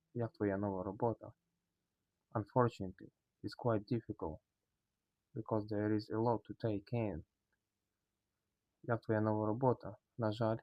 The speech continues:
вона достатньо важка, тому що дуже багато потрібно осягнути. It was an interesting exhibition, but there was too much to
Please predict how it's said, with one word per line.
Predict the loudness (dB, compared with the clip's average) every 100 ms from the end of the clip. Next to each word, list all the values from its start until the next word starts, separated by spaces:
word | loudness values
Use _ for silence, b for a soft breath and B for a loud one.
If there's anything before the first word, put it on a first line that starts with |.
| -8 -6
вона | -2 0
достатньо | -2 -4 -2 -2 -4 -6 -8 _ -8
важка, | -8 -2 0 0 -4 _ _
тому | -2 0 0
що | -2
дуже | -4 -2 -2 0
багато | 0 0 -2 -4
потрібно | -4 -4 -4 -2 -4
осягнути. | -4 -2 2 2 0 -8 -14 _ _ _ _ _ _ _ 2
It | 6
was | 6 6
an | 4 6
interesting | 6 6 4 2 -2
exhibition, | -2 -2 0 4 4 4 -6 -8 _ _
but | 0 4
there | 6 6
was | 4 2 2
too | 4
much | 6 4 0
to | -4